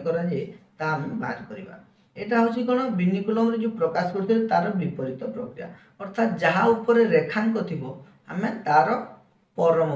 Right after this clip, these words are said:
ମିତ୍ର ଲେଖିବା। କ'ଣ ଲେଖିବା? ପରମ ମିତ୍ର ଲେଖିବା ଏବଂ ତା ପୂର୍ବ ଅଙ୍କ, ତା ପୂର୍ବରୁ ଯେଉଁ ଅଙ୍କ ଥିବ ସେଥିରୁ ଏକ ବିଯୋଗ କରିବା।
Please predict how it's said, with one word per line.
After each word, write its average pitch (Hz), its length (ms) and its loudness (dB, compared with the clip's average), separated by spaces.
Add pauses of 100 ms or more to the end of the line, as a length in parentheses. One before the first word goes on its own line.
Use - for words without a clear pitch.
ମିତ୍ର 113 240 -8 (160)
ଲେଖିବା। 135 320 -10
କ'ଣ 156 100 -6 (100)
ଲେଖିବା? 180 260 -2 (520)
ପରମ 180 280 4 (140)
ମିତ୍ର 226 220 4 (140)
ଲେଖିବା 170 260 -4
ଏବଂ 214 180 -2 (140)
ତା 220 80 0 (200)
ପୂର୍ବ 214 320 -2 (160)
ଅଙ୍କ, 131 220 -4 (240)
ତା 185 80 -2 (120)
ପୂର୍ବରୁ 226 380 4 (100)
ଯେଉଁ 208 240 0
ଅଙ୍କ 139 140 -6 (120)
ଥିବ 180 100 -6 (120)
ସେଥିରୁ 170 280 -6 (120)
ଏକ 180 100 -4 (140)
ବିଯୋଗ 127 280 -6 (160)
କରିବା। - 260 -16